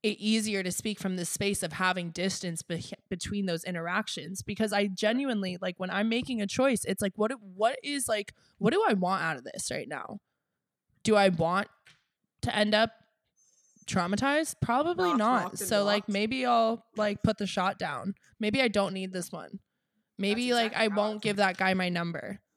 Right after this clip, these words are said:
Speaker 1: Like,
Speaker 2: That's
Speaker 1: maybe,
Speaker 2: exactly how I feel.
Speaker 1: you know, like, maybe I'll be a little
Speaker 2: Accountability.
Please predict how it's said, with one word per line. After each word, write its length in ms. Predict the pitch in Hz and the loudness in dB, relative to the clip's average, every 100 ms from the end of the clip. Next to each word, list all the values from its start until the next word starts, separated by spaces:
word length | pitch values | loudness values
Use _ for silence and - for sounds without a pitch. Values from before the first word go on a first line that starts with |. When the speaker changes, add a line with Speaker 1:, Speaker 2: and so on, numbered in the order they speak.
| _ - | _ -4
Speaker 1:
Like, 220 | 202 185 | -2 -2
Speaker 2:
That's 80 | 202 | -2
Speaker 1:
maybe, 420 | 208 220 226 226 220 | -2 0 -2 -2 -2
Speaker 2:
exactly 180 | - | -6
how 160 | - - | -12 -20
I 280 | - - 214 | -20 -16 -16
feel. 60 | - | -4
Speaker 1:
you 140 | 220 | 0
know, 420 | 202 180 190 214 208 - | 2 2 2 0 -2 -2
like, 280 | 196 190 | 0 2
maybe 400 | 202 226 247 269 | 2 4 4 2
I'll 160 | 254 220 | 4 4
be 260 | 202 208 202 | 4 0 2
a 80 | 185 | 2
little 680 | 185 190 190 202 202 208 | 0 -2 2 4 4 4
Speaker 2:
Accountability. 720 | 208 196 180 - 160 135 185 | 2 -4 -10 -14 -18 -18 -20